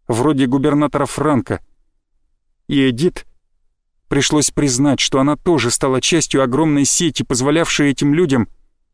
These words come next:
возвышаться ценой такого количества невинных судеб. Эдит в жизни пальцем никого не тронула и никогда не действовала, исходя из предубеждений или злого умысла. Она просто исполняла приказы.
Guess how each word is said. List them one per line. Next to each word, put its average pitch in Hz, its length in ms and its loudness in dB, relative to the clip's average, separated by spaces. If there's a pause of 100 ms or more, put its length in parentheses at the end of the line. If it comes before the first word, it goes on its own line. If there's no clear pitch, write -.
(120)
возвышаться 139 920 0
ценой 151 320 0
такого 139 360 -2
количества 139 560 -2
невинных 139 440 0
судеб. 107 460 -2 (1500)
Эдит 160 280 -2
в 127 80 -2
жизни 170 320 2
пальцем 151 440 0
никого 147 320 2
не 147 140 2
тронула 110 460 0 (480)
и 160 80 2
никогда 180 420 2
не 170 140 2
действовала, 147 680 0
исходя 143 380 0
из 156 120 0
предубеждений 143 800 0 (200)
или 165 200 0
злого 139 400 2
умысла. 139 500 0 (960)
Она 147 180 -2
просто 135 360 -2
исполняла 120 520 0
приказы. 104 520 -4